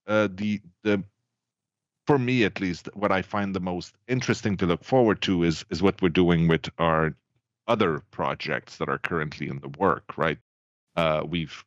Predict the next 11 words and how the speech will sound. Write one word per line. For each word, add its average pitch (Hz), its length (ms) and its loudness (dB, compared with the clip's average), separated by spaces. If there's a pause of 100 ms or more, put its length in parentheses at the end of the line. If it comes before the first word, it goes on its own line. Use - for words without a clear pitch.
(220)
we've 78 180 -6 (140)
acquired 90 380 0
a 80 40 -6
studio 90 420 0
in 80 80 -2
Seattle 82 680 0
a - 140 -20
couple 80 140 -8
of 76 80 -8
years 78 200 -2
ago, 80 360 -2